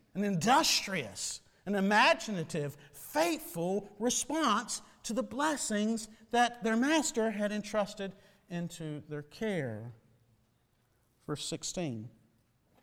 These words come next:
"He who had received five talents went at once,"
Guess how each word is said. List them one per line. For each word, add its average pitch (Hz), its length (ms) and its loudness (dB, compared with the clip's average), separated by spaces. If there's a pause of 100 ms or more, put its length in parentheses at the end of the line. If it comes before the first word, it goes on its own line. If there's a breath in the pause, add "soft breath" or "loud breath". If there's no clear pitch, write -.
(320 soft breath)
"He 262 260 4
who 269 140 6
had 240 200 6
received 226 720 0
five 233 360 6
talents 269 480 0 (280 soft breath)
went 233 200 6
at 302 80 6
once," 330 640 4